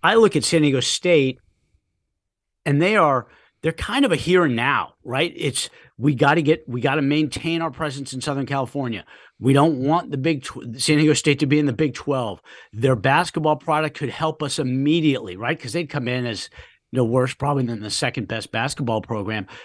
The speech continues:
They're, they're a here and now. S M U is the opposite. S M U to me is the longer play. It's, well, what could S M U be in twenty-eight, twenty-nine after several years in the Pac-twelve with their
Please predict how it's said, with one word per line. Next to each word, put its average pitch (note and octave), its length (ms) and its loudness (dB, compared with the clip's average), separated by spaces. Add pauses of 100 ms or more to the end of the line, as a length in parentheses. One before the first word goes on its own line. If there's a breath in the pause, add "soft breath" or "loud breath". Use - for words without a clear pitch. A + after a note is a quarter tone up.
(680 loud breath)
They're, D#3+ 240 4
they're G#3+ 260 6
a D#3 100 4
here F#3+ 340 2
and C3 160 4
now. A2+ 380 -2 (840)
S A#3 200 2
M A3+ 180 4
U E3 520 6 (100)
is C3+ 260 0 (180)
the B2+ 100 -4
opposite. A#2 560 -6
S E3+ 160 2
M G3 140 4
U D#3+ 160 8
to D3 140 -2
me C#3 300 4
is A2 120 -6
the C3 100 -2
longer B2+ 440 0
play. A2 380 -6
It's, - 340 -8 (400 soft breath)
well, A#2+ 180 2
what F3+ 460 2
could E3 220 0
S D3+ 220 0
M C#3+ 140 0
U C3+ 120 2
be C3+ 380 0
in A2 120 -10
twenty-eight, B2+ 680 -4
twenty-nine A#2 760 -4
after B2 360 -2
several D#3 540 0
years C#3 300 0
in C3 60 -4
the B2 60 -6
Pac-twelve A#2+ 600 -6 (340 loud breath)
with D3 360 4
their C#3+ 340 2